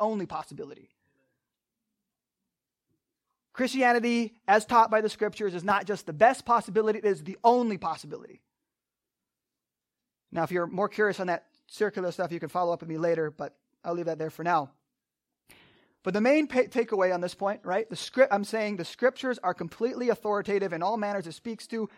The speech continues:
because it is God's word. Okay, but why? Then you can ask follow-up, but why? Why do we believe it's God's word? And, uh, it's an interesting question to think about because there are so many layers to, I think, how each one of us would answer this.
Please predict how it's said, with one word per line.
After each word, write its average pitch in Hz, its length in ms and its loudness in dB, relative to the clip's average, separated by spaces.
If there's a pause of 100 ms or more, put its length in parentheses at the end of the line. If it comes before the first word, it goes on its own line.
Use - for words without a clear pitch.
because 202 420 0
it - 100 -4
is 170 140 -4
God's 175 300 2
word. 202 320 2 (280)
Okay, 208 200 2
but 185 260 0
why? 156 400 0 (500)
Then 170 100 -8
you 180 60 -4
can 185 100 -2
ask 185 200 -2
follow-up, 185 440 2 (180)
but 170 180 -4
why? 202 280 2
Why 165 140 -2
do 180 60 -2
we 175 60 -4
believe 175 180 -2
it's 165 120 -6
God's 175 240 2
word? 196 300 4 (1000)
And, 226 340 8
uh, 208 200 4
it's 262 140 6
an 330 60 2
interesting 339 300 0
question 254 340 2
to 220 60 4
think 269 260 -2
about 170 280 2
because 185 240 -4
there 247 120 6
are 214 100 4
so 302 320 6
many 269 220 2
layers 220 540 2
to, 196 300 -2
I 233 80 -2
think, 220 180 -4
how 202 200 2
each 226 160 -4
one 220 140 0
of 196 80 2
us 190 120 0
would 196 100 -10
answer 202 360 -6
this. - 340 -16